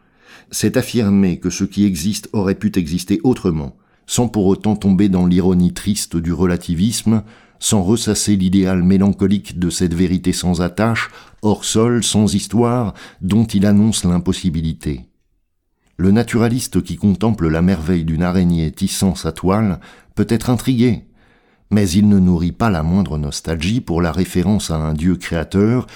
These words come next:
qui a voulu que cette araignée soit ce qu'elle est. Et Whitehead fait le pari d'un sens commun qui puisse être intrigué par nos savoirs spécialisés,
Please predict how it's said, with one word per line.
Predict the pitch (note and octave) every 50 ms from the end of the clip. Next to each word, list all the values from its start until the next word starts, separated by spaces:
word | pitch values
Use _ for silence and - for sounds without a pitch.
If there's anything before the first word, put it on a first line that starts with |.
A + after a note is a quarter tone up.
| - - - - -
qui | - - G#2 G#2+
a | F#2+
voulu | D#2 E2 G#2 G#2+ A2+ A#2+ A2+
que | - G#2 F2
cette | - F#2 F2 -
araignée | F2 D2+ D2+ E2 D#2+ D#2+ E2+ F#2+ A2 F#2+ -
soit | - - - E2+ F2+
ce | E2+ - D2+
qu'elle | - - D#2+ D#2 F#2+
est. | G#2+ - - _ _ _ _ _ _ _ _ _ _ _ _ _ _ _ _ _ _ - - - - - - -
Et | F2+
Whitehead | F2+ F#2+ G2+ G2 - - B2+ B2+ G2+ - - - -
fait | - - - G2
le | F#2+ G#2 F#2+
pari | - - A2 G2 E2 G2 G2
d'un | F2 F2 E2+ E2+
sens | D#2+ - F#2 F#2 E2+ -
commun | - F#2 E2+ F2 F2+ F#2 F#2+ F#2+ - - - _ _ _ _ _ _ _
qui | - G2+ F2+
puisse | - G2 G#2+ F#2+ - - -
être | G2+ G2 - - - - -
intrigué | A2+ A#2 A2+ - - G#2+ F#2 F2+ F#2+ G2 F#2+
par | F#2+ F#2+ E2+ E2+
nos | F2+ F2
savoirs | E2+ - F2+ D#2+ F2+ G2 - -
spécialisés, | - - F2 - - F2+ E2+ E2 D#2+ D2+ D2 D#2 D#2 D2 -